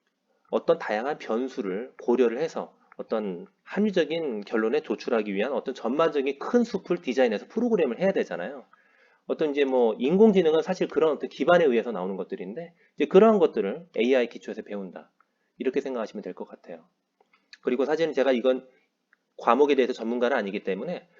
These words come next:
어, 이따가 또 이 과목 선생님을 모시고 한번 또 대화를 나눠보도록 하겠습니다. 그리고 삼 학년에 가서는 이제 확장 및 융합을 하게 되는데요. 자, 이때 이제 학생들이 배웠던 것들을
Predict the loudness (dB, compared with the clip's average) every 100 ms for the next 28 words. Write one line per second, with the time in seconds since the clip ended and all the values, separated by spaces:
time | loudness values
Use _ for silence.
0 | -20 -20 -14 -4 -2 2 2 2 -2 -6
1 | -8 -4 -2 -4 -2 0 0 0 -2 -2
2 | -2 -2 -6 -8 -10 -10 -10 -14 -8 -8
3 | -6 -8 -8 -12 _ _ -2 0 0 -2
4 | -2 -2 -4 -6 -8 -8 -12 -14 -16 -18
5 | -20 -20 _ _ _ _ 2 4 6 8
6 | 8 8 6 4 0 0 0 -2 4 4
7 | 4 0 0 0 2 0 -2 -4 -4 -4
8 | -6 _ -6 -4 -4 0 0 2 -2 2
9 | 2 2 -2 4 4 4 -2 0 0 0
10 | -2